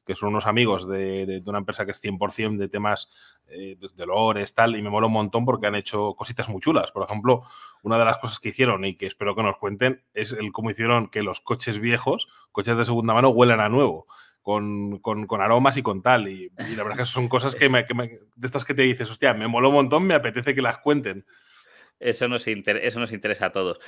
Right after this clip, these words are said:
Speaker 2: Hombre, y no solo seo, porque ahí estará Ágora Digital para hablar también de, de marketing automation, que tendremos ahí un, un ratillo para, para hablar de marketing e e-commerce automation con, con vosotros. O sea que
Speaker 1: Eso
Speaker 2: os
Speaker 1: es.
Speaker 2: de-,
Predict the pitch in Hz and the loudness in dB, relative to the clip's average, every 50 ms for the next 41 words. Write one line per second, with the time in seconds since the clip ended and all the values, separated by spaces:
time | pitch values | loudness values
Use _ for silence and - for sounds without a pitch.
0 | - - - - 160 139 - - 113 113 117 113 - 127 107 98 - - 147 147 | -20 -12 -8 -4 -2 -2 0 0 -2 -2 -2 -2 -2 0 -2 -2 0 0 0 0
1 | 101 92 - 82 92 101 95 - - 107 104 107 104 104 101 82 101 107 107 107 | 0 -4 -4 -4 -4 -4 -4 -4 -4 -2 0 0 2 0 0 0 0 -2 -2 -2
2 | 104 101 101 95 - - 98 - 107 104 101 - 101 98 101 98 101 101 98 - | -4 -4 -4 -6 -8 -12 -6 -4 -4 -4 -2 -2 -2 -2 -2 -2 -2 -4 -4 -4
3 | - 101 101 101 101 98 98 95 - - - - - _ - 110 107 110 104 - | -6 -8 -8 -6 -6 -4 -4 -4 -4 -6 -20 -20 -20 _ -8 -4 -2 -2 -2 0
4 | 107 101 107 101 101 104 101 104 98 107 110 104 - 127 127 113 - 104 101 101 | -2 -4 -4 -6 -8 -8 -8 -8 -8 -8 -8 -8 -8 -8 -10 -8 -8 -8 -10 -8
5 | 101 101 98 - 104 101 101 101 98 95 95 95 92 - - 110 110 95 98 95 | -10 -10 -8 -6 -6 -6 -6 -6 -8 -10 -10 -10 -12 -12 -12 -12 -6 0 0 0
6 | 90 - 107 107 107 113 123 139 143 - - - - _ _ - 104 98 98 92 | 0 0 -4 -4 -2 -2 -4 -4 -4 -10 -20 -20 -20 _ _ 0 2 4 4 4
7 | 90 87 82 78 71 - - - 90 87 85 87 87 90 92 92 95 92 92 90 | 4 4 2 0 -2 -4 -4 -4 -2 -2 -2 -2 0 0 -2 -2 -2 -4 -6 -6
8 | 87 92 95 95 90 98 87 90 90 87 90 87 - 90 90 90 85 - - 90 | -4 -4 -6 -6 -6 -10 -12 -12 -12 -12 -12 -10 -10 -10 -10 -10 -12 -12 -20 -18
9 | - 85 87 90 82 - - 80 82 - 82 80 80 82 82 82 _ - 85 82 | -16 -12 -12 -12 -12 -12 -18 -20 -18 -16 -14 -14 -14 -16 -18 _ _ -16 -14 -12
10 | 80 80 - - 98 95 - 82 82 - _ _ - - - _ - - - - | -12 -12 -10 -8 -10 -10 -10 -10 -16 -16 _ _ -18 -18 -18 _ -16 -16 -16 -16
11 | _ _ _ _ _ - _ - 110 101 - - 87 - 107 101 98 95 - | _ _ _ _ _ -20 _ -12 -12 -10 -10 -10 -8 -6 -4 -4 -4 -4 -6